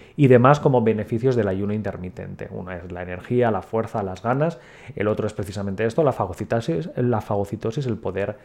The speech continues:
quitarte las células y, por tanto, reducir el viejo, el riesgo de cáncer. Y precisamente esas células también son responsables del envejecimiento, ¿no? De,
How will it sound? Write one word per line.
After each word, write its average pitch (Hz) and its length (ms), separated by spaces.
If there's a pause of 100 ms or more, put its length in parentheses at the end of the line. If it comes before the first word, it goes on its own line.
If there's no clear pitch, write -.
(340)
quitarte 113 500
las 92 160
células 104 400
y, 113 60
por 95 160
tanto, 110 260
reducir 98 400
el 117 100
viejo, 113 280
el 113 280
riesgo 107 300
de 107 80
cáncer. 151 460 (480)
Y - 60
precisamente 156 540
esas 117 260
células 143 360
también 113 240
son 139 160
responsables 120 480
del 113 140
envejecimiento, 107 840
¿no? 139 180
De, 95 320